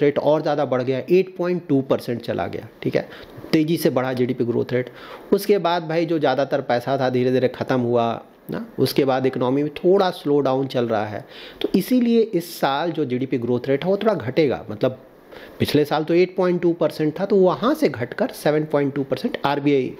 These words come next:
जैसा बोल रहा है, सेवन पॉइंट टू परसेंट के आसपास आएगा। तो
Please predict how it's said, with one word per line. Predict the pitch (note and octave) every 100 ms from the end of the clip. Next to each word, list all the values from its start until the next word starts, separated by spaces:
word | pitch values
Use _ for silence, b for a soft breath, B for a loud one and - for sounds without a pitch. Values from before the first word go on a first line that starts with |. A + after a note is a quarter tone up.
| A#2
जैसा | A#2 B2
बोल | A2 A2
रहा | A#1+
है, | - - - B B B
सेवन | - F#3 F#3
पॉइंट | G3+ E3+
टू | E3
परसेंट | D#3 C#3+ C3
के | C3
आसपास | B2 G#2+ - G#2 A2 -
आएगा। | - - - B B B B B -
तो | D4+ C#4